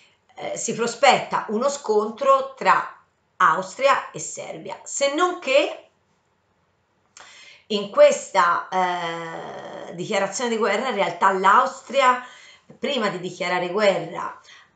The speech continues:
alla Serbia, ovviamente si confronta con, eh, il Kaiser Guglielmo secondo e chiede l'eventuale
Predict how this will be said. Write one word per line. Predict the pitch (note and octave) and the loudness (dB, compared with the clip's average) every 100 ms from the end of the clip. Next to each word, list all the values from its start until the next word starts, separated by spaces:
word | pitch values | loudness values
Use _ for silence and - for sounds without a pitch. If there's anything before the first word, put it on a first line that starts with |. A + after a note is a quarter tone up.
| - | 6
alla | G#3+ G#3+ G3 F3 E3 D#3+ - | 10 10 8 0 -2 -4 -4
Serbia, | - - G#3+ A3 B3+ A3 A#3 | -8 -2 0 2 0 2 4
ovviamente | G3 E3+ F#3+ A#3+ A3+ | 4 0 -4 -4 -4
si | G3 - | -8 -8
confronta | D3+ E3 D#3 G#3+ A3+ G#3 - D#3 | -10 -12 -10 -4 -4 -4 -6 -8
con, | D3+ F3 F#3+ F3+ | -6 -4 -4 -6
eh, | E3+ E3+ E3 - - - - | -10 -12 -12 -14 -14 -14 -14
il | D#3+ | -6
Kaiser | - G3+ F3+ F3 E3+ | 4 4 4 -2 -6
Guglielmo | F3 E3+ D#3+ D#3+ | -8 -8 -8 -10
secondo | - G#3 C4+ G3+ E3+ F#3+ G#3 - | -10 -4 0 0 0 0 0 -2
e | G#3 A3 - | -2 -2 -4
chiede | - G#3+ A3 A3 | -4 0 0 0
l'eventuale | F#3 F3+ G#3 G#3 B3+ B3 G3+ D3+ D3+ - | -2 -4 -8 -4 8 10 10 4 -4 -16